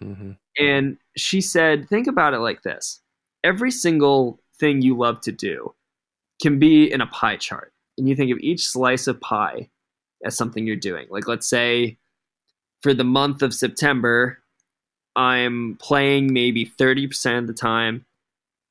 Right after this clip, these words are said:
Speaker 2: and then <laughs> there's, like, seventy percent left. So let's say thirty percent playing, and then you got twenty percent writing, so that's fifty percent.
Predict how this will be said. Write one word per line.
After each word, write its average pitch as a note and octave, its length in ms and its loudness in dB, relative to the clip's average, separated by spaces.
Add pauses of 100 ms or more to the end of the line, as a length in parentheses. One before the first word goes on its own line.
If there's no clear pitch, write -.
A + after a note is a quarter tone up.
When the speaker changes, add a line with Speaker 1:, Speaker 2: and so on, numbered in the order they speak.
(120)
Speaker 2:
and A#2+ 200 0
then A2+ 600 2 (580)
<laughs> F3+ 480 4
there's, D3+ 300 2
like, C3 380 -2 (420)
seventy D#3+ 440 2
percent A2+ 280 -4
left. E2+ 260 -8
So D3 220 0
let's C3+ 240 0
say B2 360 0 (420)
thirty E3 240 4
percent D3 520 0 (140)
playing, A2 640 -2 (640)
and A#2 100 -6
then A2+ 100 -2
you A2+ 80 -2
got G#2+ 240 -2
twenty C3+ 320 0
percent A2+ 680 -2 (240)
writing, A2+ 680 -4 (120)
so D3 100 -8
that's G#2+ 160 -8
fifty G#2+ 300 -8
percent. E2+ 560 -8